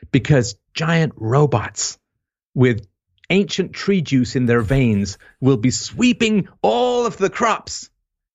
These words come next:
And, and you say, "Well, what about the grapes?" We'll have robots for them too. And tomatoes and strawberries. And you'd say, "Okay, first of all, I'm never smoking what you're smoking.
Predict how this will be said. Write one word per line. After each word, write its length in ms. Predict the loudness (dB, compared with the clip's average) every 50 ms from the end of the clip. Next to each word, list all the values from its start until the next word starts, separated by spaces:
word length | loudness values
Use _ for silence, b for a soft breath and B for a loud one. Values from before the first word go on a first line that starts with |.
| _ _ 0
And, 180 | 0 0 0 0
and 160 | 0 0 0
you 80 | 0 -2
say, 160 | -2 -2 -2
"Well, 200 | 0 -2 -2 0
what 100 | -2 -2
about 220 | 0 0 -2 -2
the 80 | -2 -4
grapes?" 340 | -2 0 -2 -2 -2 -4 -12 B B B
We'll 200 | 0 2 2 2
have 280 | 0 -4 -6 -6 -2 0
robots 420 | 0 0 2 0 -4 -4 -6 -8
for 120 | -8 -4
them 200 | -4 -2 -2 -2
too. 400 | -4 0 2 2 2 2 0 -4 -10 _ _ _ _ _ _ -4
And 180 | -2 -2 -2 -4
tomatoes 580 | -6 -8 -6 -2 0 0 2 2 0 0 0
and 120 | -2 -4 -4
strawberries. 800 | -8 -10 -6 0 2 2 2 4 2 2 2 2 0 -2 -6 B B B B B B B B B _
And 180 | 0 0 2
you'd 100 | 0 -2 0
say, 280 | 2 2 2 2 0 B B B B B B B B _ _ -4
"Okay, 220 | -2 0 0 -2 0
first 260 | 0 0 0 0 -2
of 80 | -2
all, 140 | -2 -2 0 -2
I'm 140 | -2 0
never 180 | 0 0 -2 -2
smoking 380 | -4 -2 -2 -4 -2 -2 -2 -4
what 120 | -2 -2
you're 120 | -2 -2
smoking. 440 | -2 -2 -2 -2 -2 -4 -6 -10 -10